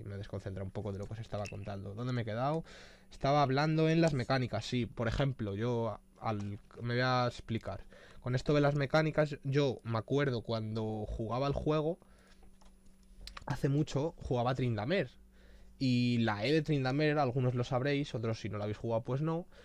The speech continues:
Cuanto más alejes el cursor, más lejos llega. Si el cursor lo pones justo enfrente a tus pies, va a saltar hasta ahí y no se va a mover más. Entonces, la gente a veces se coge un Tryndamere sin saber jugarlo,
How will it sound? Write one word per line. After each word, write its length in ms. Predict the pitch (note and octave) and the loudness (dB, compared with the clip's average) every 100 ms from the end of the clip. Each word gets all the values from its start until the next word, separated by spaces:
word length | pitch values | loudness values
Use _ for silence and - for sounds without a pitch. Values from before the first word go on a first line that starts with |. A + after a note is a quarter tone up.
| - | -12
Cuanto 260 | - A#2+ A2+ | -2 0 2
más 160 | A#2 C3+ | 2 4
alejes 320 | C#3+ D3 D3+ | 4 2 0
el 100 | C3+ | 0
cursor, 520 | C#3 C3+ E3+ F#3 C4+ | 0 0 4 4 2
más 220 | F#3+ C3+ | 0 0
lejos 340 | A#2 - G#2+ B2+ | 0 0 -2 2
llega. 320 | G3+ G#3 G#2+ | 2 2 -2
Si 260 | - A2 | -2 -2
el 160 | G#2+ G#2+ | 0 -2
cursor 260 | A2+ G#2 C#3 | -4 0 2
lo 120 | E3+ | 4
pones 200 | F#3 F3 | 4 4
justo 220 | D#3+ D#3 | 2 0
enfrente 300 | D3 D3 C#3+ | 0 0 0
a 40 | |
tus 140 | C#3 C3+ | 0 -2
pies, 240 | D#3 E3 | 2 2
va 60 | D3 | 2
a 20 | |
saltar 260 | C#3+ B2+ D3+ | 2 2 0
hasta 200 | - B2+ | 0 0
ahí 100 | D3+ | 0
y 40 | |
no 100 | D3 | 0
se 100 | C3 | 0
va 60 | B2+ | 0
a 20 | |
mover 320 | B2 A#2 G#2+ | 2 0 0
más. 380 | A2 C3 - - - - - - | -2 -6 -8 -16 -16 -20 -20 -6
Entonces, 480 | A#2 C3+ D#3 E3 - - - - - - - - - | 0 2 2 0 -6 -20 -20 -20 -20 -20 -20 -20 0
la 160 | B2+ | 4
gente 540 | A#2+ D3 D3+ E3 E3+ - - - - - | 4 4 4 4 4 0 -12 -10 -8 -2
a 80 | B2+ | 0
veces 220 | C#3 D#3 | 2 2
se 80 | D3 | 2
coge 240 | D3 - | 2 2
un 80 | C#3+ | 0
Tryndamere 480 | C#3 C#3 C3 D3 D#3+ | 0 0 0 0 -2
sin 180 | - A#2 | -2 -2
saber 220 | A#2+ C3+ | 0 0
jugarlo, 600 | C3+ C3 D3 D#3 C#3 | 0 0 0 2 -2